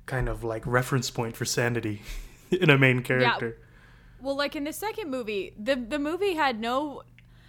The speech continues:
Speaker 2: like, it had a premise, it had a plot, but it was, like,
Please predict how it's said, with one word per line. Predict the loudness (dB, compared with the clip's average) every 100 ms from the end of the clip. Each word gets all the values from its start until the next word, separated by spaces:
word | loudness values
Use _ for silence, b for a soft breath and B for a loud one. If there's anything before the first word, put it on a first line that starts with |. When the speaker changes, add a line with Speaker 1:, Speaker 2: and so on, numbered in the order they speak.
| b b
Speaker 2:
like, | 2 2
it | 0
had | 2 4 4 4
a | -2
premise, | -2 -2 -2 -2 -4 -4
it | -4
had | 0 4 6 4
a | -2
plot, | -6 2 6 6 6 0 -4
but | 0 0 0 -4 -20 -20 -20 -20 -20 -20 -20 -20 -6
it | -2
was, | 0 0
like, | 2 2 2 -2 -14